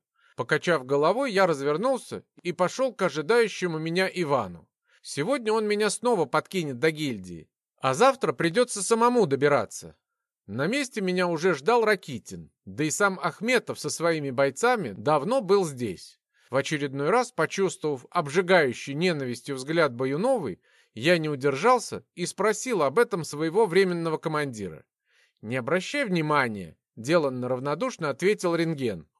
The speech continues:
"У нее во время эволюции мутировавшие птицы на глазах семью убили. Обычное явление в те времена. Ну а так как формально именно ты инициировал эволюцию, она тебя и считает их косвенным убийцей.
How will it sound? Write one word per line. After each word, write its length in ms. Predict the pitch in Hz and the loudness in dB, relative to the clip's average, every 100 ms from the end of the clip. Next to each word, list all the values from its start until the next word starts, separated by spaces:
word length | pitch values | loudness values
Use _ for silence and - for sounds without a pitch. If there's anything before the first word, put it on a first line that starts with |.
| _ | _
"У 120 | - 139 | -6 -4
нее 280 | 151 165 | 0 2
во 140 | 165 165 | 4 4
время 340 | 170 180 165 | 4 2 0
эволюции 920 | 160 156 151 170 269 240 - 110 90 - | -2 2 2 4 2 -2 -6 -8 -8 -10
мутировавшие 880 | 113 160 185 220 175 151 123 - 143 | -4 -2 0 0 2 2 -2 -2 -4
птицы 480 | 123 - 247 - 139 | -4 -4 -6 -4 -6
на 120 | 120 | -6
глазах 500 | 120 135 139 214 233 | -2 0 2 2 0
семью 400 | - 208 226 220 | -2 -2 0 2
убили. 580 | 180 143 131 120 87 71 _ _ _ | 2 0 -2 -4 -4 -12 _ _ _
Обычное 560 | 170 185 262 - 208 208 | -4 -2 -4 0 2 2
явление 540 | 196 233 226 156 120 | 0 4 6 4 0
в 60 | - | 0
те 160 | 175 | 0
времена. 540 | 135 131 147 131 80 - _ _ _ _ | 2 -2 -4 -6 -8 -14 _ _ _ _
Ну 220 | 113 131 | -6 -2
а 100 | 139 | -2
так 280 | - 240 - | 2 0 2
как 180 | 180 - | -2 -2
формально 800 | - 196 190 175 139 117 92 - | 4 4 4 2 2 -2 -6 -8
именно 440 | 175 180 170 170 | -4 -2 -2 -2
ты 260 | 165 269 247 | -4 -2 0
инициировал 800 | 185 180 - 196 175 139 127 135 | 0 0 0 0 2 2 0 -2
эволюцию, 720 | 160 160 151 123 - 95 80 - _ _ _ | 0 2 2 -2 -6 -14 -14 -16 _ _ _
она 280 | 147 175 175 | -2 0 0
тебя 380 | - 156 226 | -2 4 4
и 200 | 247 - | 4 -2
считает 680 | 180 - 180 247 240 180 - | -6 -4 -4 2 2 2 -2
их 260 | - 226 - | -6 -6 2
косвенным 600 | 214 202 190 185 180 180 | 4 4 2 -2 0 0
убийцей. 640 | 160 147 113 - 87 76 | 0 -2 -4 -8 -16 -16